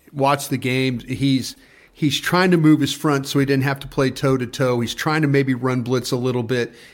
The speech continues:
He's trying to bring guys in, you know, maybe create an opportunity where they're pulling, but all of a sudden you slant, and then you're able to get up the field and kind of create a, a tackle for loss situation. He tried.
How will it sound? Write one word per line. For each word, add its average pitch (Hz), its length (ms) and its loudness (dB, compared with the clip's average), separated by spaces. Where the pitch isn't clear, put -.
He's - 160 -6
trying 156 300 -2
to 139 80 2
bring 143 220 2
guys 131 420 0
in, 127 180 -4
you 131 120 0
know, 123 80 -2
maybe 131 320 0
create 135 360 -2
an 120 120 -6
opportunity 127 560 -4
where 120 320 -2
they're 143 120 2
pulling, 139 400 2
but 127 100 0
all 135 120 4
of 135 60 -2
a - 20 -14
sudden 131 160 -4
you 113 80 -6
slant, 131 440 -2
and 127 120 -2
then 135 100 2
you're 123 160 0
able 127 160 0
to 120 60 -4
get 123 160 -4
up 123 100 -4
the 127 80 -8
field 127 300 -2
and 113 80 -8
kind 131 240 -4
of 117 80 -6
create 131 320 -2
a, 113 100 -4
a 127 40 -8
tackle 139 380 -4
for 131 180 -4
loss 127 260 -2
situation. 127 720 -4
He 185 180 -2
tried. 120 540 -2